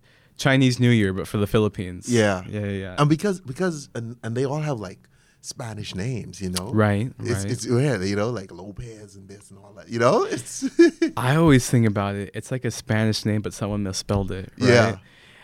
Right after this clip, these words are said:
Speaker 1: So instead of, like, Joshua, you have, like, Jeshua,
Speaker 2: Uh-huh.
Speaker 1: right? Or instead of De La Cruz being separate letters, it's
Speaker 2: They have
Speaker 1: all,
Speaker 2: it one.
Speaker 1: all
Speaker 2: Yeah,
Speaker 1: mushed
Speaker 2: yeah.
Speaker 1: together. Yeah.
Speaker 2: Yeah, yeah, yeah, yeah. The, the, the Spanish influence in, in, in that place is, is, um,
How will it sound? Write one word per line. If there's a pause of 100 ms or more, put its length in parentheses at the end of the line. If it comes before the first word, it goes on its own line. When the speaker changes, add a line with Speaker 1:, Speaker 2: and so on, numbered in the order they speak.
Speaker 1:
So
instead
of,
like,
Joshua,
you
have,
like,
Jeshua,
Speaker 2:
Uh-huh.
Speaker 1:
right? (460)
Or
instead
of
De
La
Cruz
being
separate (240)
letters,
it's
Speaker 2:
They
have
Speaker 1:
all,
Speaker 2:
it
one.
Speaker 1:
all
Speaker 2:
Yeah,
Speaker 1:
mushed
Speaker 2:
yeah.
Speaker 1:
together.
Yeah.
Speaker 2:
Yeah,
yeah,
yeah,
yeah.
The,
the, (100)
the
Spanish
influence
in,
in,
in
that
place
is, (640)
is,
um,